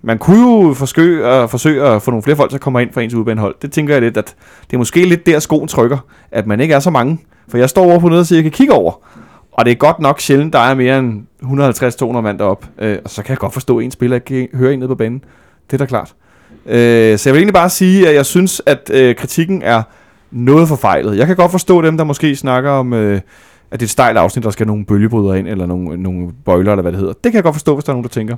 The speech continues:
Det synes jeg, man skal undersøge. Kan det, kan det være der permanent? Kan det fjernes? Kan det laves nogle gange? Hvad ved jeg? Så var der ikke så meget lys derop.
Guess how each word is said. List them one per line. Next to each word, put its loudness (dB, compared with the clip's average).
Det -4
synes -8
jeg, -4
man -2
skal 0
undersøge. 2
Kan -2
det, 0
kan -2
det 2
være 4
der 2
permanent? 0
Kan -2
det 0
fjernes? 0
Kan -6
det -2
laves 0
nogle -2
gange? -4
Hvad -2
ved 0
jeg? 0
Så -4
var 2
der 0
ikke -2
så -2
meget 4
lys 0
derop. 2